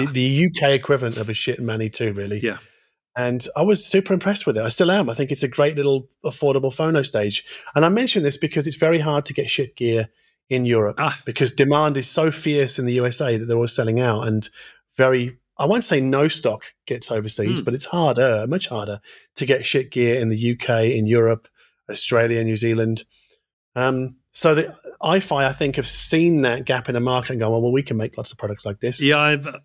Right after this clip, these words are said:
Speaker 2: I've heard very good things about the iFi, and I've had a number of people ask if I was going to, to cover it. Uh, that's the one
Speaker 1: Hmm.
Speaker 2: thing when you, I don't, uh, I'm sure you've had a similar experience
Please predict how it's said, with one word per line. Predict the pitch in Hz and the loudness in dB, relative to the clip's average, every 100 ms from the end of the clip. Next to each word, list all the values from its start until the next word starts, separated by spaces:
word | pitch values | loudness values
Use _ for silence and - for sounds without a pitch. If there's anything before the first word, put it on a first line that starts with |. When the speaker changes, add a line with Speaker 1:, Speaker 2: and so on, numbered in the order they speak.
| - | -10
Speaker 2:
I've | 156 143 - | -8 -8 -2
heard | 196 165 | 0 0
very | 127 139 | 2 2
good | 127 135 | 2 -2
things | - 147 120 | 0 -2 -4
about | 113 117 110 | -4 -6 -4
the | 127 | -4
iFi, | 131 123 - 120 113 | 0 -2 -2 -2 -2
and | 113 | -4
I've | 110 | -4
had | 117 | -4
a | 120 | 0
number | 127 131 120 | 0 2 -4
of | - | -2
people | 123 - 113 | -4 0 -2
ask | 110 - | -2 -6
if | - | -6
I | 120 | -6
was | 101 - | -6 -4
going | 127 123 117 | 0 0 0
to, | - 110 - - - _ _ _ _ - | -4 -8 -8 -20 -20 _ _ _ _ -10
to | - - _ | -4 -4 _
cover | - 151 113 107 | 0 0 0 -6
it. | 117 _ _ | -8 _ _
Uh, | 143 147 | -8 0
that's | 156 - | 0 0
the | 151 | 2
one | 139 147 110 | 4 4 2
Speaker 1:
Hmm. | |
Speaker 2:
thing | 147 131 | 0 -2
when | 117 | -2
you, | 117 110 107 - - - _ _ _ | -4 -4 -8 -20 -20 -20 _ _ _
I | 131 123 | -2 -2
don't, | 123 | -2
uh, | 123 123 - | -6 -10 -4
I'm | 123 | -4
sure | 104 - 139 120 | -2 0 2 2
you've | 117 104 | 0 -2
had | 131 120 | 0 0
a | |
similar | - 127 113 107 | 0 0 2 0
experience | - - 135 120 107 | -2 2 2 2 -2